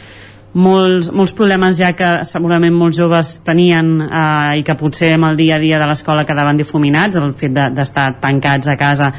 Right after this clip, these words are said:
van fer aflorar molts d'aquests altres problemes emocionals, com trastorns alimentaris o coses similars. Eh, amb el suïcidi ha passat una cosa similar?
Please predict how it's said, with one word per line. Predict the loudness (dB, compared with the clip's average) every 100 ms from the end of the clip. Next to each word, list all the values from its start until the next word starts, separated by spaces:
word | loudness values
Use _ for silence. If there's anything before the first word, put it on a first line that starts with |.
| -12 -20 -4
van | 0 2
fer | 0
aflorar | 0 2 2 2 0
molts | 0 0 0
d'aquests | -2 -4 -2
altres | -4 -4
problemes | -4 0 2 0 0
emocionals, | 0 0 0 2 2 -2 -6 -20 -20 -8
com | -4
trastorns | -4 -4 -6 -4
alimentaris | -2 -2 0 0 0 2 2 0 -2
o |
coses | -4 -6 -4
similars. | -2 0 0 -2 -6
Eh, | -18 -20 -14 -2
amb | 0 0 0 0
el | 0
suïcidi | 0 0 0
ha |
passat | 0 -2
una | 0 0
cosa | 0 -2
similar? | -2 0 2 -2